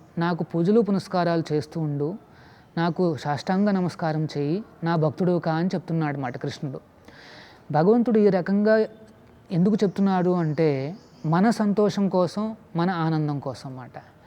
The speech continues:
మనం వీ-, ఇవన్నీ చేయడం వల్ల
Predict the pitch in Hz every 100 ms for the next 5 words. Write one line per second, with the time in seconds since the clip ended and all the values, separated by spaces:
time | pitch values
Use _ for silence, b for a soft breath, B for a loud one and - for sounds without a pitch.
0 | B B B B 160 185 208 208 - 160
1 | 180 165 160 - 170 170 190 233 180 180
2 | 226 220 214 185 151